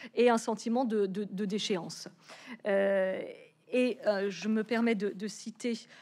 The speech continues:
euh, une, une phrase, euh,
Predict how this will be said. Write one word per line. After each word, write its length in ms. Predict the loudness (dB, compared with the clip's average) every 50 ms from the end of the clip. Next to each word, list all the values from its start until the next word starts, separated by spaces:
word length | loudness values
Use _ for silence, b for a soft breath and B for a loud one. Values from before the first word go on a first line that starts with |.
| B B -4 -2
euh, 260 | 0 2 0 0 -2 -4 -6
une, 540 | -4 -2 -2 0 0 -2 -2 -4 -6 -8 -10 -12 -16 -18 -20 -20 -20 _ -20 -20 _ _ _ -6
une 220 | -4 -4 -2 -4
phrase, 640 | -6 -8 -10 -6 -4 -2 0 0 -2 -2 -2 -2 -4 -4 -4 -6 B B B B B B 0
euh, 480 | 4 6 6 6 6 6 4 2 0